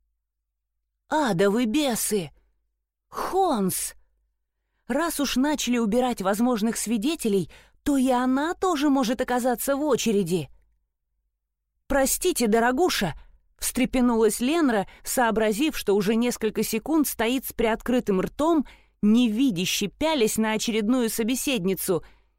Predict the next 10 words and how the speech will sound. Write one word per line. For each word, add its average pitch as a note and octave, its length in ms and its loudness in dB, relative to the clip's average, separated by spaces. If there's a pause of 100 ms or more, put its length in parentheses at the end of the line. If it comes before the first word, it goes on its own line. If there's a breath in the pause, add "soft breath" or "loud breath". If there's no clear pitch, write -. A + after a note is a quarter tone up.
(100)
и, G#3+ 140 0
кажется, F#3+ 600 -2
здорово A3+ 580 0
её F#3+ 380 2
этим A#3 440 0
пугая. G#3+ 560 0 (1400)
"Я A3+ 280 0
тут C4 200 -4
совершенно C4+ 640 0
забыла. A#3+ 520 0